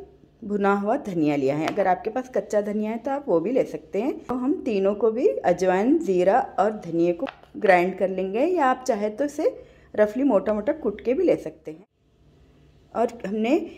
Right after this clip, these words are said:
एक teaspoon कश्मीरी लाल मिर्ची ली है और बिल्कुल वन फोर teaspoon हमें हल्दी पाउडर लगेगा।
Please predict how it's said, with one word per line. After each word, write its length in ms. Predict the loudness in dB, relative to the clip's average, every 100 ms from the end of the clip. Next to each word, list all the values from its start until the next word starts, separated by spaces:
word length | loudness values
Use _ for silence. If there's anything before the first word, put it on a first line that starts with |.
| -20 _ 6
एक 300 | 6 6 -2
teaspoon 520 | -6 -6 -6 -2 2 2
कश्मीरी 520 | 2 0 -2 0 2
लाल 260 | 6 6
मिर्ची 360 | 4 -2 -6 -4
ली 160 | -2 0
है 100 | -2
और 100 | 0
बिल्कुल 460 | -2 -2 2 4 4
वन 220 | 2 0
फोर 200 | 4 4
teaspoon 440 | 4 -6 -4 -6 -4
हमें 200 | -2 0
हल्दी 280 | 0 0 0
पाउडर 300 | 0 0 -2
लगेगा। 320 | -6 -8 -10